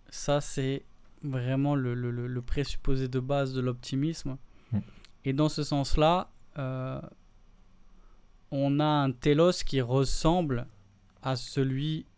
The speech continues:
Speaker 1: de la Bible.
Speaker 2: Mm.
Speaker 1: Euh, bien sûr que, euh, euh, l'homme a été créé pour, euh, vivre, euh, dans le bonheur. Après, le point de contraste, on s'en doute, c'est que, euh, l'optimiste, euh,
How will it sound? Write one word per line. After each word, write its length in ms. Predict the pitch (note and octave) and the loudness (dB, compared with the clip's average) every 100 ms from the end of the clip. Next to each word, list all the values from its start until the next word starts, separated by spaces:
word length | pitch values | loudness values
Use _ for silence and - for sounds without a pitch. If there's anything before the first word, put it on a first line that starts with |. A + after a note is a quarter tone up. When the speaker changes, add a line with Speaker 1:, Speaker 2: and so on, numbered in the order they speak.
| D3 | -8
Speaker 1:
de 140 | C3 | -4
la 160 | B2 A#2+ | -2 -2
Bible. 300 | C3+ C3 - - _ _ _ _ | -4 -6 -10 -14 _ _ _ _
Speaker 2:
Mm. 80 | G#3+ - - - - - _ - | -2 -2 -4 -20 -20 -20 _ -10
Speaker 1:
Euh, 400 | B2+ B2 B2 B2 - - C#3+ | -8 -6 -8 -10 -12 -16 -12
bien 460 | B2+ B2 C3+ C#3+ | -10 -4 0 2
sûr 540 | - - D#3+ C#3+ - - | 0 0 2 2 2 0
que, 480 | C#3 C#3 C3+ C3 C3+ - | 0 0 0 -2 -4 -10
euh, 500 | B2+ B2 B2 B2 B2+ C#3 - _ _ _ _ _ _ - | -8 -6 -6 -6 -8 -12 -18 _ _ _ _ _ _ -20
euh, 180 | C#3 C3 | -16 -14
l'homme 300 | C3+ C3+ C#3 | -4 0 2
a 80 | C3+ | 2
été 180 | B2+ C3 | 0 -2
créé 320 | - - C#3 | -6 -6 -6
pour, 360 | C3+ C3 B2+ B2 | -6 -8 -4 -2
euh, 80 | A#2+ | -4
vivre, 420 | B2 C#3 B2+ A#2+ | -2 -4 -4 -4
euh, 340 | A#2 A#2 A#2+ | -4 -4 -6
dans 180 | B2 B2 | -6 -4
le 60 | A#2+ | -4
bonheur. 460 | B2 B2+ E3+ F3 - | -2 -2 -2 -6 -8
Après, 360 | C#3 - D#3 | 6 6 6
le 240 | C3+ B2 A#2+ | 0 -2 -6
point 320 | - C#3 C3 | -4 -2 -2
de 60 | |
contraste, 540 | B2 B2+ - D3 C#3 - | -4 -10 -6 -4 -2 -4
on 60 | B2 | -6
s'en 200 | - B2 | -8 -6
doute, 220 | E3+ - | -6 -6
c'est 160 | - | -10
que, 280 | B2 C#3+ D#3 - - - - - _ - | -6 -4 -4 -6 -20 -20 -20 -20 _ -14
euh, 140 | B2+ B2 | -8 -6
l'optimiste, 880 | B2+ B2 - C#3 D3+ E3 - - - - - | -6 -8 -6 -2 0 -2 -4 -6 -12 -12 -10
euh, 680 | B2 A#2+ A#2+ A#2+ A#2+ A#2+ | -6 -6 -6 -8 -8 -10